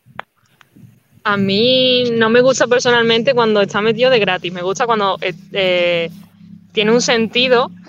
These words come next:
o, o por el simple hecho de conocer un poco más al personaje en ese ámbito. Eso sí me gusta mucho. Y luego el escribirlo, n-,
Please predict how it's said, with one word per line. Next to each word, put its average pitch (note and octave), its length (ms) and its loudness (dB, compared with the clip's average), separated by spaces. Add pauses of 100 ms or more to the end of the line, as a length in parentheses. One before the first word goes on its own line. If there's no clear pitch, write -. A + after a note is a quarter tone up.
(100)
o, F3+ 680 0 (340)
o A3 120 -4
por G#3 120 0
el G3 100 -2
simple G#3+ 260 -2
hecho A#3+ 180 -2
de B3+ 80 2
conocer A3+ 320 -2
un A3+ 80 0
poco A#3 160 -2
más A#3 140 2
al A3+ 100 0
personaje A3+ 640 -2
en A3 160 -2
ese G3+ 240 -6
ámbito. E3+ 440 -8 (920)
Eso A3 260 -4
sí C4 120 -6
me A3 100 -4
gusta G3+ 280 -6
mucho. F3+ 380 -12
Y E3+ 60 -10
luego F#3 240 -2
el A3+ 100 -2
escribirlo, A3+ 920 2
n-, G3 220 -8